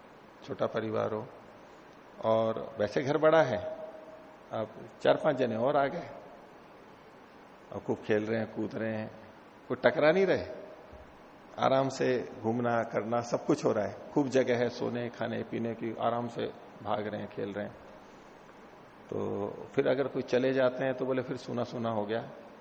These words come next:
वो आए थे तो थोड़ा चहल पहल थी, थोड़ा भीड़ भड़क्का हो गया था।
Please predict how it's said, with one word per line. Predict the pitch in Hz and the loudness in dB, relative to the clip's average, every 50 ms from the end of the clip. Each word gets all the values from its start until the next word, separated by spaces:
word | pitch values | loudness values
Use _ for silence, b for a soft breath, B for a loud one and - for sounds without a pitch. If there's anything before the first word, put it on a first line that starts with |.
| - - - - - | -20 -20 -20 -12 -4
वो | 120 117 - | -2 0 2
आए | - - 127 131 127 | 4 4 6 4 4
थे | 131 - 135 | 4 2 2
तो | - 143 127 | 2 2 0
थोड़ा | 135 127 123 139 156 160 - - - - - - - - - - - | 2 2 4 4 2 0 -4 -12 -14 -14 -16 -16 -18 -18 -16 -4 -2
चहल | 113 113 120 123 | 0 0 0 0
पहल | 117 120 127 123 120 | 0 2 4 4 4
थी, | 110 - 123 113 | 2 0 -4 -4
थोड़ा | 110 - 117 113 107 | -2 -2 0 0 0
भीड़ | 98 104 117 117 113 | 0 0 0 0 2
भड़क्का | 113 110 107 104 - - - | 2 2 0 0 -2 -4 -4
हो | 101 90 92 | -2 -2 -4
गया | 92 95 92 98 | -6 -6 -8 -10
था। | - - - | -12 -14 -16